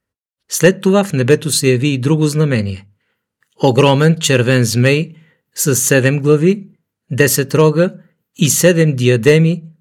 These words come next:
по една на всяка от главите му. Опашката му повлече една трета от звездите на небето и ги хвърли на земята. Змеят застана пред жената, която щеше да ражда, защото искаше да изяде детето й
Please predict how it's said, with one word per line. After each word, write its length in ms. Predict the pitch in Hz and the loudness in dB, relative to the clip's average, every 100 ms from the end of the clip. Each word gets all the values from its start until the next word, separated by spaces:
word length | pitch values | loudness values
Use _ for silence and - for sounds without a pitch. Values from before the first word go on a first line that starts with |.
| _ | _
по 140 | - 123 | -2 0
една 260 | 117 139 | 2 0
на 140 | 147 139 | -2 -4
всяка 440 | - 143 143 143 | -2 -2 -2 -4
от 200 | 135 135 | -6 -6
главите 460 | 123 135 143 156 - | -2 0 0 -4 -8
му. 200 | - _ _ _ _ _ _ _ _ _ - | -14 _ _ _ _ _ _ _ _ _ -4
Опашката 640 | 127 - 170 - 160 180 | -4 0 -2 -2 -2 0
му 220 | 180 170 170 | 0 0 0
повлече 600 | 131 139 156 - 151 156 | 0 2 0 0 -2 -2
една 340 | 139 127 156 160 | -4 -2 -2 -2
трета 320 | 151 156 139 | 0 0 0
от 100 | 120 | -2
звездите 500 | 110 120 113 135 131 | 0 0 -2 -4 -4
на 100 | 117 | -4
небето 500 | 110 104 147 160 170 - - _ _ - | -4 -4 -4 -4 -6 -8 -20 _ _ -2
и 120 | 175 | 0
ги 120 | 139 | 0
хвърли 420 | 113 120 151 143 139 | -4 2 2 2 -2
на 120 | 131 | -2
земята. 520 | 120 127 107 - - _ _ _ _ _ _ _ _ - | -2 -2 -4 -8 -20 _ _ _ _ _ _ _ _ -6
Змеят 640 | 127 117 123 131 160 - 165 | -4 0 2 2 -2 -6 -6
застана 600 | 123 135 - 151 143 123 | -2 -2 0 -2 -2 -2
пред 220 | 123 107 | -4 -2
жената, 440 | 117 131 139 - | -2 -2 -2 -6
която 340 | - 127 123 120 | -2 -2 -2 -8
щеше 360 | - 113 131 | -6 -6 -6
да 180 | 104 107 | -4 -2
ражда, 420 | 123 139 131 180 - _ _ _ _ - | -2 -2 -4 -6 -8 _ _ _ _ -8
защото 460 | 135 131 - 135 139 | -4 -4 -2 -4 -4
искаше 420 | 151 - 160 180 | -4 -4 -4 -4
да 120 | 131 | -2
изяде 400 | 123 107 117 120 | -2 0 -4 -4
детето 440 | 107 104 143 139 151 | -6 -4 -4 -2 -4
й 240 | 156 | -4